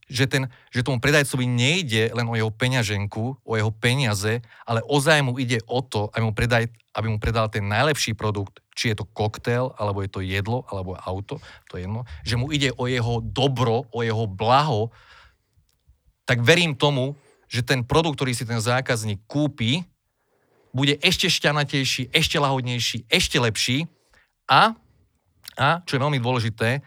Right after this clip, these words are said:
že z toho zákazníka sa stane lojálny zákazník, štamgast tej danej značky a stane sa tej značky najlepším marketingovým prostriedkom,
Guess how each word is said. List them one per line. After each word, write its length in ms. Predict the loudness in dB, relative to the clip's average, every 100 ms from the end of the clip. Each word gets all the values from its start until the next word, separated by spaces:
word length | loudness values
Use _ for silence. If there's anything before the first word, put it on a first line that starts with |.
| _ -20 -20 -8
že 160 | 0 0
z 100 | 2
toho 120 | 0
zákazníka 960 | 2 4 4 4 2 0 -2 0 -2 -2 -10
sa 240 | -4 -2
stane 580 | -2 2 2 4 2 0 -6 _ _ _ _ _ _
lojálny 840 | -4 0 6 8 10 10 8 4 -2
zákazník, 760 | 0 0 0 -2 -2 -4 -4
štamgast 800 | -4 2 4 4 4 2 2 0
tej 100 | -4
danej 320 | -2 0 0 -2
značky 680 | -2 -2 0 -2 -4 -6 -6 -10 -20 -20 -4
a 80 |
stane 400 | -4 2 2 4
sa 380 | 0 2 4 4 -2 _ _ _
tej 220 | 2 2
značky 720 | 2 2 2 0 -2 -4 -4 -10 _
najlepším 800 | -2 4 8 8 6 2 0 0 -4 -10 _
marketingovým 960 | 0 4 4 2 -2 -2 0 -2 -4 -6 _
prostriedkom, 800 | 0 0 0 -2 -2 0 2 0